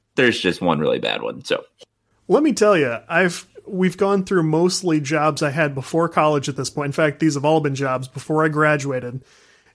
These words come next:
Speaker 2: And I know it sounds like, well, he was young and he's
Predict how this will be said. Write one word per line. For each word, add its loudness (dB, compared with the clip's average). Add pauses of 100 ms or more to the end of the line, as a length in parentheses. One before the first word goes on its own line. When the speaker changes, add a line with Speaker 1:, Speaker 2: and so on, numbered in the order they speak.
(120)
Speaker 2:
And 0
I -4
know 0
it -4
sounds -2
like, 0
well, 0
he 0
was -2
young 0
and 0
he's -2